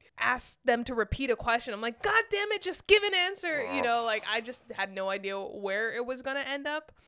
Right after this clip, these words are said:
Speaker 1: But when it gets to the point where, and I didn't even think about this, and I don't even know why I didn't, where they essentially, like, tie the alcohol or the Smirnoffs, the empty bottles that they
Speaker 2: Yeah.
Speaker 1: found on the plane,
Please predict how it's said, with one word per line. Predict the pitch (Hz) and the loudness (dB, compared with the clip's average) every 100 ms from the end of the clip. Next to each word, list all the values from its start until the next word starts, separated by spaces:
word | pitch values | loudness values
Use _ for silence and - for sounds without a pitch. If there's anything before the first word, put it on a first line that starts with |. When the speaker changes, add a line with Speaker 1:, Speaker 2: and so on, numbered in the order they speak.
| _ | _
Speaker 1:
But | 262 226 214 | 6 6 4
when | 233 240 | 0 0
it | 254 226 | 0 0
gets | 233 240 | -2 0
to | 277 | -4
the | 247 | -4
point | 226 240 220 214 | -4 -2 -2 -2
where, | 202 208 190 190 185 190 - _ - | 0 2 4 2 0 -2 -6 _ -6
and | 220 | 0
I | 220 | 2
didn't | 285 294 | 2 2
even | 208 175 180 | 0 -2 0
think | 240 262 | 0 2
about | 190 170 170 | 2 0 0
this, | 180 - | -6 -4
and | |
I | 196 | -4
don't | 196 | -2
even | 196 180 | -4 -4
know | 175 | -2
why | 196 180 160 | 0 0 -2
I | 160 | -6
didn't, | 180 170 165 165 _ _ _ | -10 -10 -8 -12 _ _ _
where | 220 220 208 196 190 - - 214 - | 2 4 6 4 2 -2 -16 -8 2
they | 226 226 226 220 220 202 - _ _ _ _ | 4 4 2 -4 -6 -10 -14 _ _ _ _
essentially, | 247 - 262 269 240 220 | 0 2 2 2 -2 0
like, | 202 190 _ | 0 -2 _
tie | - - 233 214 220 | -6 2 4 4 2
the | 214 220 | -2 -8
alcohol | 165 208 220 240 247 240 240 254 226 | 0 0 2 0 4 4 4 2 0
or | 220 | -2
the | 196 | -2
Smirnoffs, | - 226 214 226 226 247 - | -4 -2 -2 -2 -2 -2 -6
the | 190 | -8
empty | 180 214 214 | -8 -8 -6
bottles | 185 180 196 190 | -2 0 2 4
that | 180 | 4
they | 180 | 4
Speaker 2:
Yeah. | |
Speaker 1:
found | 208 196 | 0 -4
on | 190 | -6
the | 180 | -6
plane, | 202 190 196 | -6 -6 -6